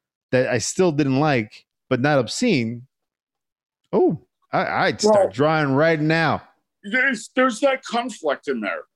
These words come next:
Speaker 2: There's
Speaker 1: Yeah.
Speaker 2: that conflict where is me as an artist of what I wanna do,
Speaker 1: Mm-hmm.
Speaker 2: and then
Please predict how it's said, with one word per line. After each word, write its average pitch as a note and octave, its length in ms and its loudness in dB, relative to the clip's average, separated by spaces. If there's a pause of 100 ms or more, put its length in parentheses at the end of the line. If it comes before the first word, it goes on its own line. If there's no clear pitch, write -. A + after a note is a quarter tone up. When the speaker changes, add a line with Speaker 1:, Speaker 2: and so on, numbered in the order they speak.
(120)
Speaker 2:
There's G3+ 200 4
Speaker 1:
Yeah. B2+ 120 4
Speaker 2:
that G2+ 180 0
conflict D#3 720 -6 (100)
where G3 400 2
is D3+ 200 0
me G3 220 0
as A3+ 160 -2
an E3+ 180 -8
artist E3+ 360 0
of C3+ 100 -4
what C#3 240 0
I F3 180 4
wanna D#3 380 -2
do, F#2 460 -6 (340)
Speaker 1:
Mm-hmm. A2+ 340 -4
Speaker 2:
and G3 180 2
then F#3 360 0